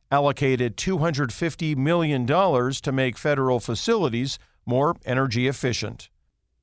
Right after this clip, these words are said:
The U S Central Command is looking for technology talent from outside the government to join the command for short-term tech duty. centcom's new tech residency program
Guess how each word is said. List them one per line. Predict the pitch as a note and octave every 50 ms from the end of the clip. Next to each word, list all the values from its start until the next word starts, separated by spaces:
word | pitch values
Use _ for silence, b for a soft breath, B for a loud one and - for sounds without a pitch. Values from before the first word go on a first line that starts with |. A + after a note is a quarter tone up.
| _ _ _ _ _ _ _ _ _ _
The | - G3+
U | F3+ F#3+ G3 F#3+ F3+ F3
S | E3 E3 D3+ -
Central | - F#3 E3+ D3+ - F3 D3
Command | - - E3 D#3+ D#3+ E3+ G3 G#3+ G3
is | G3 C#3 D3+
looking | F#3 F3 - F3 D#3+
for | - - E3+ D#3+ D3+ C#3+
technology | - - E3+ D3 A2 C3+ D3+ D3 D3 C#3+ C#3 C#3 B2 A#2 C3+ B2+
talent | - - C#3 C3 C3 C#3 D#3 G3+ -
from | - E3 C3+ C3 -
outside | D3 D3 C3+ - - D3+ C#3 C3 B2+ B2 A2
the | B2
government | A#2 G#2+ D3+ F#3+ G3 G3+ F#3 E3+ G#3+ - b b b b b b b
to | - F3
join | C#3 B2+ G3 A#3 B3+ C4 G#3
the | F3+
command | - - D3+ C#3+ C#3 C3+ C3 C#3 E3+ G#3 F3
for | - E3 D3 C#3+ C#3+
short-term | - - - F#3 G#3+ A#3+ A#3+ - - F3+ F3 F3+ G3 G#3+ A3+ - -
tech | - A#3 B3+ - -
duty. | - E3+ D#3 C3+ B2 A2+ G2 E2+ - _ _ _
centcom's | - - D#3+ C#3 B2 A2+ - B2 B2 A#2+ A2+ A2 G#2+ F#2+ G#2+
new | B2 C3 B2 A2+
tech | A2 - - C#3 C3 - -
residency | G#2+ B2+ D3 D#3 C#3 C#3+ C#3+ C#3 B2+ - D3 C3
program | - - C#3+ C3+ C3 A#2+ B2+ C3 B2+ B2+ D3 F3